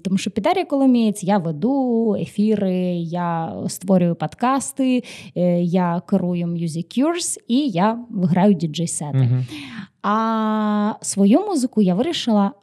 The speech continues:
Speaker 1: абсолютно одразу, що я буду писати під ім'ям Танцюра, тому що, е, це ім'я мого дідуся, з яким я ніколи не бачилась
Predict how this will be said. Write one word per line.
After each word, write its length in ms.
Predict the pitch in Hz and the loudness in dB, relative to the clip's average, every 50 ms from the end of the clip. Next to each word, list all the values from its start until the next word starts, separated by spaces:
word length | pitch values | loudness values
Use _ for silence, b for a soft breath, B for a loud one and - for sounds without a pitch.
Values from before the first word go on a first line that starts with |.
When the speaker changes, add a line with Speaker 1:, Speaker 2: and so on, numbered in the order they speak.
| _ - | _ -6
Speaker 1:
абсолютно 760 | 220 196 - - - 233 226 240 240 - - 190 165 - 294 | -4 -4 -2 2 2 4 4 4 2 2 0 0 -2 -2 -2
одразу, 680 | 196 185 170 165 190 190 180 170 170 175 165 196 247 - | 0 0 2 2 2 2 2 2 0 -2 -2 -4 -6 -8
що 200 | - - - 196 | -8 -6 -2 0
я 60 | 196 | 0
буду 220 | 226 277 247 226 - | 2 2 2 0 0
писати 520 | - 185 - - 208 208 254 - - 240 | -2 -4 -6 -4 -2 -4 -2 -2 -2 -2
під 280 | - - - 240 233 233 | -2 0 0 0 2 4
ім'ям 340 | 202 196 185 175 175 214 202 | 4 4 6 6 4 4 2
Танцюра, 600 | - 175 175 175 - - - 170 160 165 160 - - - - | 2 2 0 0 0 0 0 0 0 -2 -4 -6 -12 -6 -2
тому 240 | - 180 185 190 202 | 0 2 4 4 2
що, 240 | - - - 202 180 175 170 165 160 - - 190 185 175 170 170 165 165 | 2 0 2 4 4 6 6 4 2 2 2 2 2 2 2 2 0 0
е, 40 | - _ | -4 _
це 420 | - - - 214 208 208 196 185 - - - | -6 -2 2 4 4 4 4 2 0 -2 0
ім'я 380 | 220 196 190 160 180 180 175 170 | 2 2 4 4 4 2 2 2
мого 240 | 160 160 160 170 160 | 2 0 0 0 -2
дідуся, 520 | 151 165 143 185 - - - 214 240 339 415 _ _ _ _ _ _ _ _ _ _ _ _ _ _ _ _ 202 | -2 -4 -4 -6 -4 0 2 2 2 2 0 _ _ _ _ _ _ _ _ _ _ _ _ _ _ _ _ 6
з 200 | 202 202 175 196 | 8 8 8 6
яким 220 | 196 220 214 202 | 6 6 6 6
я 60 | 190 | 6
ніколи 380 | 185 180 175 - 190 180 180 175 | 6 4 2 2 2 2 2 2
не 80 | 170 | 2
бачилась 600 | 165 165 160 170 - - 170 165 160 160 - - | 0 0 -2 -2 -2 -2 -2 -2 -2 -4 -6 -8